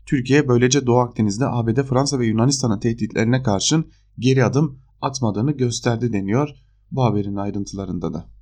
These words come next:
Son olarak Yeni Akit gazetesine göz atalım. Yeni Akit, "Bizi yolumuzdan alıkoyamazlar" manşetiyle çıkmış. Yine Cumhurbaşkanı Erdoğan'ın diğer yandaş gazetelerde aktardığımız gibi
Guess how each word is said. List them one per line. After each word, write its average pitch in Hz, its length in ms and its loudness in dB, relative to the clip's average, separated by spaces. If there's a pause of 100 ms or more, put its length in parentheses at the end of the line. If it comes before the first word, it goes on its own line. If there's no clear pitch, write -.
(360)
Son 175 160 -2
olarak 175 380 -2
Yeni 170 240 0
Akit 131 320 -4
gazetesine 107 560 -2
göz 110 200 -2
atalım. 135 540 2
Yeni 127 360 4
Akit, 170 580 -2
"Bizi 127 220 0
yolumuzdan 143 680 6
alıkoyamazlar" 139 840 2
manşetiyle 98 540 -6
çıkmış. - 640 -2
Yine 139 200 2
Cumhurbaşkanı 107 640 -2
Erdoğan'ın 110 600 0 (540)
diğer 120 180 4
yandaş 113 360 -2
gazetelerde 110 540 -2
aktardığımız 117 800 0
gibi 135 460 -2